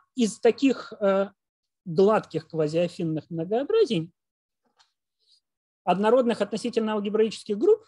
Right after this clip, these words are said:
то есть однородных пространств, совсем мало. Ещё в начале семидесятых годов люди классифицировали, э, афинные поверхности, на которых конечномерные группы умеют действовать так, что дополнение до открытой орбиты — конечный набор точек.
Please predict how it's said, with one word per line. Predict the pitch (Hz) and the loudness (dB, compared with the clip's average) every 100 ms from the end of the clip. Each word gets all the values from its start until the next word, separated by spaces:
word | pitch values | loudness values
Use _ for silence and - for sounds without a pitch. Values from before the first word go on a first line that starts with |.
| _ | _
то | 160 | -8
есть | 170 | -6
однородных | 190 190 180 - | -6 -6 -8 -10
пространств, | 180 - 139 120 | -12 -8 -10 -8
совсем | 180 349 233 | -4 2 4
мало. | 190 139 123 | 4 0 -4
Ещё | 135 170 | -8 -6
в | |
начале | 175 170 180 | -4 -2 -4
семидесятых | 156 165 170 - 160 147 | -4 -6 -4 -2 0 0
годов | 175 226 285 - _ _ _ | 0 -2 -4 -6 _ _ _
люди | 170 185 170 | 0 0 2
классифицировали, | 170 165 160 185 175 147 139 135 _ _ _ | -2 -2 -4 0 2 2 0 -4 _ _ _
э, | 160 | -2
афинные | 147 160 - 165 151 147 | -2 0 -2 0 0 0
поверхности, | 165 214 214 151 - 139 147 _ | 0 0 -4 -10 -8 -8 -8 _
на | 147 | -4
которых | 135 147 160 143 - _ _ _ _ _ _ | -2 2 2 2 -4 _ _ _ _ _ _
конечномерные | - 147 - 156 147 147 | 0 0 2 2 2 2
группы | 160 214 143 | 0 0 0
умеют | 139 143 139 | 0 0 0
действовать | 156 175 139 123 | -4 -6 -8 -8
так, | 139 - | -10 -12
что | 139 | -10
дополнение | 139 143 139 151 131 | -6 -2 0 0 0
до | 131 | -4
открытой | 127 143 135 131 | -6 -8 -6 -6
орбиты — | 127 151 170 - | -6 -8 -12 -10
конечный | 135 135 - 127 | -8 -8 -10 -12
набор | 127 127 123 - | -12 -14 -16 -18
точек. | - - | -20 -20